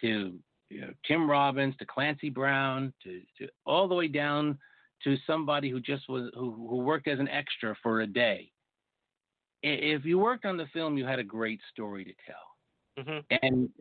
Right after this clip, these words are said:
Speaker 1: so I had this endless succession of wonderful stories. Um, and the other thing about this movie that,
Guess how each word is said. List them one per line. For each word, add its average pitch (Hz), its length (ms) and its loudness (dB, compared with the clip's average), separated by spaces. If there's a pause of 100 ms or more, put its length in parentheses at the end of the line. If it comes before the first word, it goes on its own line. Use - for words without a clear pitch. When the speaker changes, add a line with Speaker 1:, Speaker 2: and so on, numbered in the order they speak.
(160)
Speaker 1:
so 156 140 4
I 151 80 4
had 151 220 -2
this 147 140 -4 (120)
endless 175 380 -2 (100)
succession 135 720 -8
of 127 140 -8
wonderful 110 760 -4 (100)
stories. 101 440 -2 (800)
Um, 113 480 4 (760)
and 175 120 2
the 185 80 4
other 285 240 4
thing 151 220 0
about 117 340 0
this 117 220 -8
movie 98 420 -10
that, 92 180 -12